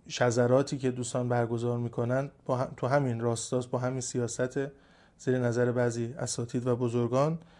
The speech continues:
برای استحکام بخشی به این حوزه اعتقادی و فکریه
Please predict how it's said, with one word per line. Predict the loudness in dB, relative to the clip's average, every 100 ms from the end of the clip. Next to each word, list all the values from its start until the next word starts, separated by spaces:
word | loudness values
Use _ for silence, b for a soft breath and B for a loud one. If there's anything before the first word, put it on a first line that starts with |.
| b b b b 2
برای | 4 6 4 2 -2
استحکام | -6 -6 0 0 0 -2 0
بخشی | 0 -2 -4
به | -2
این | -2 -2 -6 -8 -16 b b b b b
حوزه | 0 0 4 4 4 2 0
اعتقادی | -4 -2 0 0 -2 -2
و | -4
فکریه | -2 -6 -6 -2 0 0 -2